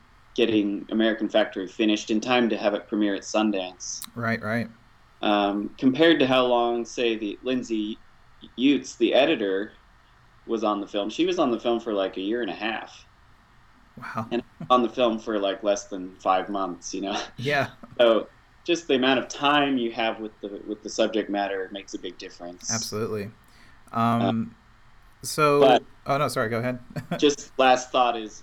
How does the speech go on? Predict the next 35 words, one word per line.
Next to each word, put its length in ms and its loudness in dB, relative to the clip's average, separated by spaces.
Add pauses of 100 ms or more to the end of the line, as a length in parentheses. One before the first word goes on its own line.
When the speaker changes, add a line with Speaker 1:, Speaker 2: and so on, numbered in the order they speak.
(120)
Speaker 1:
but 200 -10 (320)
nevertheless, 640 -2
I 100 0
do, 340 -4
I, 300 -8 (640)
that, 360 -4 (380)
I 120 -2
could 200 -8
tell 340 0
that 100 -10
this 180 -6
film 280 -2
was 160 -6
gonna 180 -6
have 160 -6
a 40 -10
very 240 -4
positive 600 -4
impact 560 -4
in 60 0
the 80 0
world, 420 0
and 120 -6
so 300 -2
in 160 -8
that 280 -2
sense, 520 -8 (800)
I 100 2
was 460 2
emotionally 520 -6
invested, 580 -4
and 120 -6
I 100 -6
tried 340 0
to, 220 -4